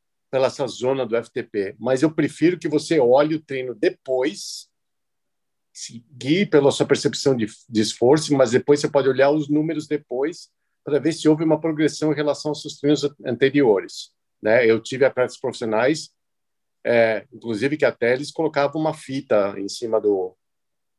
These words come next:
do potenciômetro, né, do, do reloginho da bicicleta, pra não ver na hora do treino,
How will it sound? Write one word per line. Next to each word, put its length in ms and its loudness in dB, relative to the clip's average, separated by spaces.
do 100 0
potenciômetro, 800 0
né, 200 0
do, 200 -2
do 260 -2
reloginho 520 -4
da 140 0
bicicleta, 460 -6
pra 120 -4
não 200 0
ver 180 -2
na 140 -2
hora 280 -2
do 120 -10
treino, 460 -10